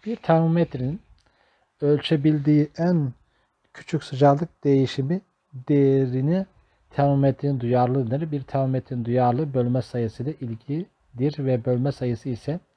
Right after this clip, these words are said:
sıvının cinsine, sıvının miktarına, içindeki sıvının, e, yükseldiği kılcal borunun kalınlığına, kılcal borunun genleşme kat sayısına gibi özelliklere bağlıdır. Şimdi burada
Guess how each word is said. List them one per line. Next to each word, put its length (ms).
sıvının 460
cinsine, 480
sıvının 340
miktarına, 500
içindeki 360
sıvının, 440
e, 80
yükseldiği 720
kılcal 420
borunun 240
kalınlığına, 500
kılcal 420
borunun 180
genleşme 400
kat 200
sayısına 320
gibi 220
özelliklere 460
bağlıdır. 360
Şimdi 220
burada 300